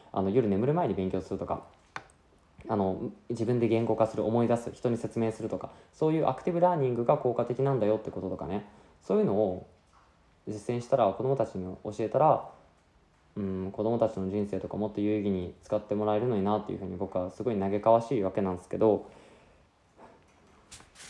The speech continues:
何が言いたいのかっていうと、そうやって、その学校で習うこととか、大人たちが言うことイコール正しいとは限らないわけなんですよ。もちろん僕の友達で学校で働いている、学校の先生やってる友達とかもいて、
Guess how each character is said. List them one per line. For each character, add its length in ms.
何 100
が 60
言 80
い 40
た 80
い 40
の 80
か 100
っ 60
て 100
い 40
う 40
と、 280
そ 140
う 20
や 60
っ 40
て、 320
そ 120
の 80
学 260
校 520
で 100
習 240
う 80
こ 100
と 100
と 120
か、 220
大 120
人 180
た 100
ち 80
が 80
言 140
う 40
こ 100
と 80
イ 80
コ 120
ー 40
ル 60
正 280
し 60
い 60
と 80
は 120
限 200
ら 100
な 80
い 40
わ 60
け 100
な 40
ん 60
で 40
す 40
よ。 100
も 60
ち 60
ろ 60
ん 20
僕 160
の 80
友 160
達 180
で 100
学 180
校 120
で 60
働 260
い 40
て 100
い 20
る、 140
学 140
校 80
の 60
先 180
生 60
や 60
っ 40
て 100
る 80
友 160
達 140
と 80
か 80
も 80
い 40
て、 300